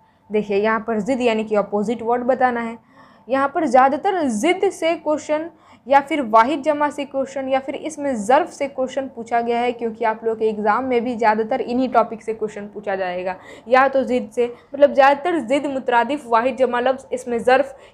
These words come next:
इसम से ज़्यादा क्वेश्चन पूछा जाता है, वाहिद जमा से, ज़िद से, मुतरादिफ लफ्ज़ से, ठीक है ना। इसी वजह से इन, इन सभी टॉपिक से मैं ज़्यादा क्वेश्चन रखी हूँ। तो बताइए रहमत की ज़िद क्या होगी, यानी कि अपोजिट वर्ड, तो जहमत।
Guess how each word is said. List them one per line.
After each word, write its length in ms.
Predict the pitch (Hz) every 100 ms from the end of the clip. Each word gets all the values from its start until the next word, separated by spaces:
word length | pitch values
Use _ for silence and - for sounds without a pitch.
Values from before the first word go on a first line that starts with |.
| -
इसम 240 | 339 339
से 140 | 302 277
ज़्यादा 240 | 269 269
क्वेश्चन 440 | 269 - 262 262
पूछा 240 | 254 254 247
जाता 240 | 247 254
है, 80 | 254
वाहिद 300 | 226 240 277
जमा 240 | 269 254
से, 160 | 247 254
ज़िद 220 | 233 294
से, 160 | - 254
मुतरादिफ 480 | 240 247 240 262 262
लफ्ज़ 220 | 254 247
से, 240 | 247 240 - -
ठीक 160 | 294 285
है 80 | 339
ना। 120 | 240 - _
इसी 200 | 269 349
वजह 220 | 330 302 302
से 200 | 320 339 - -
इन, 120 | 269 - -
इन 120 | 339
सभी 240 | 302 269 277
टॉपिक 340 | 254 269 254
से 100 | 262
मैं 120 | 240
ज़्यादा 280 | 208 202 208
क्वेश्चन 380 | 208 202 202 190
रखी 260 | 185 -
हूँ। 200 | 190 180 - _
तो 60 | 254
बताइए 360 | 247 247 226 208
रहमत 440 | 240 254 320 330
की 100 | 294
ज़िद 380 | 262 220 262 233
क्या 140 | 233 202
होगी, 400 | 196 190 208 214
यानी 200 | 202 208
कि 160 | 214
अपोजिट 480 | 214 - 214 214 226
वर्ड, 240 | 202 190 185 - - -
तो 100 | 208
जहमत। 520 | 269 320 285 277